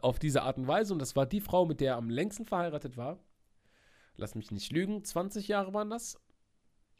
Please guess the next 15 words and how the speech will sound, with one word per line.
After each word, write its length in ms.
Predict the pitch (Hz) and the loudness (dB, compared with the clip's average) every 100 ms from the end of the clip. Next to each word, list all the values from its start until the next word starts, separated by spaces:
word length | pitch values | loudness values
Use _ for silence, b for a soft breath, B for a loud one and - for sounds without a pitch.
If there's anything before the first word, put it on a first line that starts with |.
| _ _ - | _ _ -4
Oder 160 | 151 151 | 0 2
fünfundzwanzig, 380 | 165 151 110 | 2 2 0
fünfundzwanzig 520 | - 180 165 139 127 117 | 2 4 4 2 0 0
Jahre 220 | 110 104 | 0 0
meine 240 | 107 123 | 0 -2
ich, 100 | 180 | -4
fünfundzwanzig 500 | - 196 175 160 151 | -2 0 0 -2 -2
Jahre 200 | 127 117 | -2 -2
Ehe. 340 | - 131 180 202 b b b b | -2 0 0 -4 b b b b
Sechs 360 | 117 156 - - | 2 2 2 -2
Kinder 300 | 156 139 110 | -2 0 -4
hat 100 | - | -4
sie 120 | 82 | -8
ihm 100 | 101 | -8
beschert. 500 | 104 - 120 - | -10 -12 -14 -20